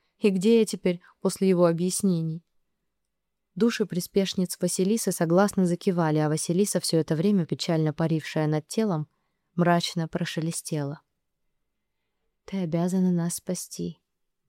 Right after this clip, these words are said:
«Это твоя вина». Я поморщилась со словами: «Горбатого могила исправит».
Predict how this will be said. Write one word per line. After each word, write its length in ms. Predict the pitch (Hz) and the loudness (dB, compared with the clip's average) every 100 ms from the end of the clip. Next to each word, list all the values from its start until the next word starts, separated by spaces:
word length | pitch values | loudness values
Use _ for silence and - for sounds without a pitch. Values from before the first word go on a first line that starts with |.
| _ | _
«Это 220 | 240 220 | -2 0
твоя 420 | 202 233 269 254 175 | 0 4 6 6 4
вина». 400 | 233 233 165 151 - _ _ _ _ _ _ | 6 6 4 -2 -16 _ _ _ _ _ _
Я 180 | 190 175 | -2 2
поморщилась 720 | 175 180 202 - 180 165 - - | 4 4 4 2 -2 -2 -6 -16
со 160 | - 190 | -6 -4
словами: 640 | 175 185 180 170 156 160 - _ _ _ _ _ _ _ _ _ _ | 0 2 2 2 0 -4 -10 _ _ _ _ _ _ _ _ _ _
«Горбатого 600 | 185 190 185 220 208 170 | 4 4 6 4 2 0
могила 460 | 175 190 190 165 160 | 2 2 2 0 -2
исправит». 580 | - 170 156 147 - | -4 -4 -4 -6 -10